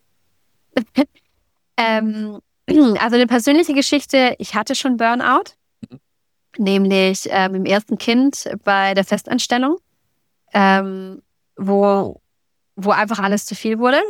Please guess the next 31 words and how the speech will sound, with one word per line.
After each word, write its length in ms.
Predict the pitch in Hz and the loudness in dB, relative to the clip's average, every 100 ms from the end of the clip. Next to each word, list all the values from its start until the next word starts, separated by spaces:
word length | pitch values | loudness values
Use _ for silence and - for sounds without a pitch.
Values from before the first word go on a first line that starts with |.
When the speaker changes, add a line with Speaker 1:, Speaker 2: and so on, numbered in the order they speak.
| 311 240 | -6 -8
Speaker 1:
und 160 | - 185 | -6 -2
wo 100 | 190 | 0
ich 140 | 196 | 0
dann 180 | - 196 | -2 -2
gesagt 340 | 190 185 180 - | -2 -2 -2 -2
hab, 140 | 185 _ | -2 _
so 180 | - 196 | -14 -8
kann's 300 | 196 190 - | -6 -6 -6
nicht 160 | 190 | -4
weitergehen. 420 | 175 185 196 180 | -2 -2 -2 -2
Also 140 | 175 180 | -2 -4
ich 140 | 185 | -8
kann 260 | - 196 208 | -6 -4 -2
nicht, 320 | 220 220 - _ _ _ _ _ _ _ | -2 -4 -10 _ _ _ _ _ _ _
ähm, 720 | - 196 190 185 190 190 - 190 | 0 4 4 4 2 -4 -8 -6
die 100 | 202 | -2
beste 340 | 233 - 254 | -2 0 0
Version 300 | 214 202 214 | 0 0 0
meiner 260 | 202 196 185 | 0 0 2
selbst 400 | 185 226 - - | 2 0 -4 -2
sein, 360 | 233 233 247 | 0 0 -2
für 160 | - 196 | -4 0
mich, 460 | 214 262 - - - | 2 0 -4 -14 -8
äh, 340 | 202 190 196 | -6 -4 -4
für 140 | 196 196 | -8 -6
meine 180 | 190 | -4
Familie 340 | 185 196 226 233 | -4 -2 0 0
und 80 | 202 | -2
für 80 | |
mein 160 | 202 185 | -4 -4
Kind, 360 | - 247 269 | 0 2 2